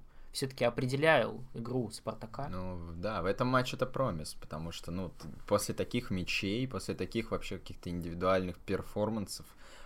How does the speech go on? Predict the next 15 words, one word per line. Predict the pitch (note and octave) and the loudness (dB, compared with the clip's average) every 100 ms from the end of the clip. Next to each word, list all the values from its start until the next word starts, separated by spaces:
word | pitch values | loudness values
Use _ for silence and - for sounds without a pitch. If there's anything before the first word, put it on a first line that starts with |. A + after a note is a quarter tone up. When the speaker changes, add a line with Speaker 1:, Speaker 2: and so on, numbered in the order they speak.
| - | -4
Speaker 2:
атакующих, | - F2 - F#2 E2 - E2 - | -2 -2 0 0 0 -4 -6 -4
э, | D#2+ | 2
нельзя, | G#2+ G2+ A#2 G#2+ F#2 | 4 8 10 10 8
э, | F2 F2 | 6 4
кого-то | E2 F#2+ F2+ | 4 2 2
другого | F2+ G2+ G#2 E2 | 0 2 2 2
назвать | D#2+ E2 E2 D#2+ | -2 -2 -4 -4
лидером. | E2+ D#2+ - D2+ E2 | -6 -6 -6 -6 -4
Бакаев | E2+ G2 C3 E3+ | 0 8 8 8
провел | - G#2+ G2+ A#2 D3+ | 6 6 8 8 4
свой | - G2 B2 | 0 2 2
такой | C3 F#2 G#2+ G#2 | 2 -2 0 0
стандартный | - F2+ F#2+ G#2+ C3 | -2 -2 -2 -2 -4
матч, | A#2+ F2+ - | -2 -2 -4
я | F2 | -8